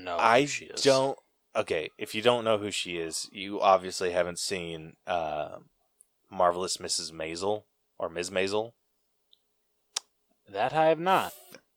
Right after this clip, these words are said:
Speaker 2: fantastic show. Do you, okay, have you ever seen Gilmore Girls?
Speaker 1: No.
Speaker 2: Oh, damn.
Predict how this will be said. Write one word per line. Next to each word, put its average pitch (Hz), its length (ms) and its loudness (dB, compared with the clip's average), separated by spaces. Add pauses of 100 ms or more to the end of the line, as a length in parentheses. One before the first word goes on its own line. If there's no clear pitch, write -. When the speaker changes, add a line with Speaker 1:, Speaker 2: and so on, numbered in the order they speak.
(140)
Speaker 2:
fantastic 107 920 0
show. - 400 -4 (720)
Do 160 100 6
you, 190 140 -4 (280)
okay, 98 280 0 (180)
have 151 240 0
you 214 140 2
ever 262 120 0
seen 202 240 -4
Gilmore 127 360 2
Girls? 131 400 2 (1500)
Speaker 1:
No. 113 180 -2
Speaker 2:
Oh, 104 300 0
damn. 101 280 -8